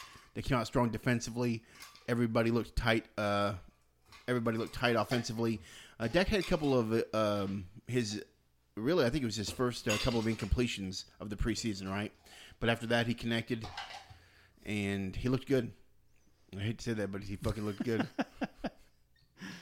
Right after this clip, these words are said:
Speaker 1: So
Speaker 2: Man, I just, I just want you to love our quarterback,
Speaker 1: I know,
Speaker 2: man.
Speaker 1: man.
Speaker 2: I want
Speaker 1: I
Speaker 2: you to love our quarterback like T.O. did that time.
Speaker 1: Yeah,
Speaker 2: When he
Speaker 1: I
Speaker 2: started
Speaker 1: mean,
Speaker 2: tearing up and said,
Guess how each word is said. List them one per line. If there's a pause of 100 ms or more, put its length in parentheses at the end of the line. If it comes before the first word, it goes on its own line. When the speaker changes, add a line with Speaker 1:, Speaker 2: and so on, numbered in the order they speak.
(280)
Speaker 1:
So
Speaker 2:
Man,
I
just,
I
just
want
you
to
love
our
quarterback,
Speaker 1:
I
know,
Speaker 2:
man.
Speaker 1:
man. (100)
Speaker 2:
I
want
Speaker 1:
I
Speaker 2:
you
to
love
our
quarterback
like
T.O.
did
that
time. (180)
Speaker 1:
Yeah,
Speaker 2:
When
he
Speaker 1:
I
Speaker 2:
started
Speaker 1:
mean,
Speaker 2:
tearing
up
and
said,